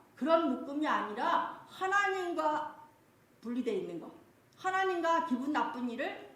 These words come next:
그럼 누가 좋아해? 사단에게 매여버리거든. 우리 인간은 두 가지, 하나님의 영으로 충만하든지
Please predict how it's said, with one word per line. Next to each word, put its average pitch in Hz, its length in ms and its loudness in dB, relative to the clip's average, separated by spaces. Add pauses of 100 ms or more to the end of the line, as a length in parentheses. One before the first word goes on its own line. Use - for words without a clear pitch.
(160)
그럼 285 160 0
누가 277 200 2
좋아해? 269 680 2
사단에게 277 440 -4
매여버리거든. 240 720 2 (400)
우리 302 220 -6
인간은 294 280 0
두 254 120 -4
가지, 285 260 -2
하나님의 294 640 0
영으로 240 380 -2
충만하든지 247 960 -8